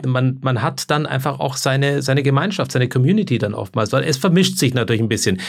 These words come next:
Ich bin neunundneunzig nach, achtundneunzig, neunundneunzig nach Berlin gekommen und bin da nach Mitte gezogen.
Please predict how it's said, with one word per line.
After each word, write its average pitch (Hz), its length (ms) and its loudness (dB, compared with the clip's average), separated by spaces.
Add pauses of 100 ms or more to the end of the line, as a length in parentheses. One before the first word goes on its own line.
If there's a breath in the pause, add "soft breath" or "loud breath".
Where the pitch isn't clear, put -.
(200 loud breath)
Ich 143 160 0
bin 202 120 4
neunundneunzig 190 680 2
nach, 110 220 -2
achtundneunzig, 160 580 -2
neunundneunzig 135 640 0
nach 101 160 -2
Berlin 107 300 -2
gekommen 143 540 0 (340 loud breath)
und 147 240 0
bin 175 180 4
da 160 400 0
nach 147 420 -2
Mitte 160 320 2
gezogen. 92 680 -2